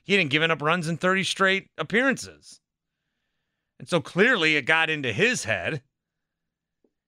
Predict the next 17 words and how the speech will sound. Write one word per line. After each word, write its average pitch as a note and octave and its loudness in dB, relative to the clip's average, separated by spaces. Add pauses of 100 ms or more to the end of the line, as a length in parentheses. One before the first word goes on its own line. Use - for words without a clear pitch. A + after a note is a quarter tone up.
(220)
Again, G3+ 2
at E3 -2
some A3+ 0
point, D3 -2 (1040)
Counsell G3 0
needs F3+ 0
to E3 0
gather D#3 2
the C#3+ -6
team C3+ -6
and C#3 -10
the C3 -6
players F3 0
need C#3+ -2
to C3 -12
gather B2+ 0
themselves A#2 -4